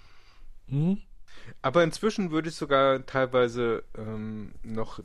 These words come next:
Speaker 2: dazu setzen, dass ich, äh, gedanklich tatsächlich beamen kann. Also ich kann mich von einem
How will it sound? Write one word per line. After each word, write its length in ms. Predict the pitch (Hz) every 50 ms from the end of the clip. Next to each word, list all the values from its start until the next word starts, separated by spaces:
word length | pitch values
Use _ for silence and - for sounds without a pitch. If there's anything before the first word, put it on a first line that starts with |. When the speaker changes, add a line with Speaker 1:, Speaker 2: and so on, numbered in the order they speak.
| - -
Speaker 2:
dazu 320 | - 107 - - - 123 117
setzen, 420 | 120 117 110 - - 113 - - -
dass 240 | - 107 98 - -
ich, 300 | 107 - - - - -
äh, 200 | 101 101 101 95 -
gedanklich 580 | - 107 - - 95 120 127 - - 123 -
tatsächlich 580 | - - 110 - - 117 - - - - - -
beamen 400 | - 117 127 135 113 90 85 78
kann. 380 | - - 87 71 73 76 65 - -
Also 220 | - 92 92 95 104
ich 120 | 101 -
kann 180 | - - 107 107
mich 200 | 107 104 - -
von 260 | - 98 98 95 -
einem 480 | - - 101 104 107 110 110 113 117